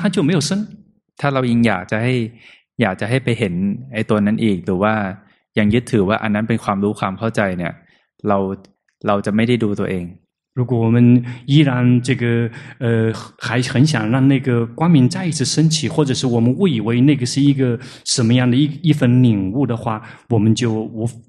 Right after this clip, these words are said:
Speaker 1: 我们就没有了，再继续这个修行，就没有继续往前走了。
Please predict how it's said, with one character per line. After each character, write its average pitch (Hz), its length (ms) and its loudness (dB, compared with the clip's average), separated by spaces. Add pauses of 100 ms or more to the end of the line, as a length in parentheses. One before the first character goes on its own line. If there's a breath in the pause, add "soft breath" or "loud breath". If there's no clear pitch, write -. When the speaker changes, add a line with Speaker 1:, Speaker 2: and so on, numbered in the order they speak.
Speaker 1:
我 123 160 2
们 113 120 4
就 117 160 0
没 104 260 0
有 120 140 2
了， 107 140 -10 (260)
再 113 280 -2
继 - 160 -4
续 120 500 -2 (140)
这 127 120 -4
个 110 120 -4
修 131 200 -2
行， 107 300 -2
就 120 100 -2
没 107 120 0
有 113 100 -2
继 - 160 -8
续 139 140 0
往 98 160 -4
前 101 240 -8
走 90 240 -12
了。 87 120 -16